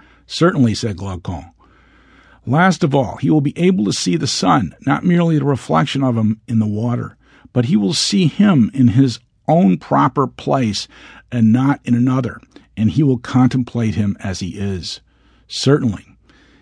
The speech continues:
He will then proceed to argue that this is he who gives the season and the years and is the guardian of all that is in the visible world,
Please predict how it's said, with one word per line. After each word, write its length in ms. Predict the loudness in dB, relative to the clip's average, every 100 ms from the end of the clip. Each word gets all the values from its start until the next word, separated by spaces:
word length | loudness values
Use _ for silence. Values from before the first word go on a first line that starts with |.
| _
He 140 | 2
will 140 | 4 4
then 240 | 4 2
proceed 440 | 2 -2 -2 -2
to 100 | -2 -2
argue 440 | 0 2 0 -2
that 200 | -2 -4
this 240 | -4 -4 -4
is 240 | -6 -4
he 280 | -2 0 0
who 180 | -2 -4
gives 340 | 0 0 -2
the 100 | -8
season 680 | -4 0 2 2 0 0 -4
and 180 | -4 -2
the 60 |
years 680 | 0 0 0 0 0 -2 -4 -4
and 140 | -4
is 140 | -4 -6
the 80 |
guardian 600 | -6 -2 0 2 2 2
of 120 | -2 -8
all 360 | -2 2 2
that 140 | 0 -2
is 160 | -4
in 200 | 0 2
the 80 | 2
visible 560 | 0 0 0 0 -2 -2
world, 440 | -4 -6 -6 -10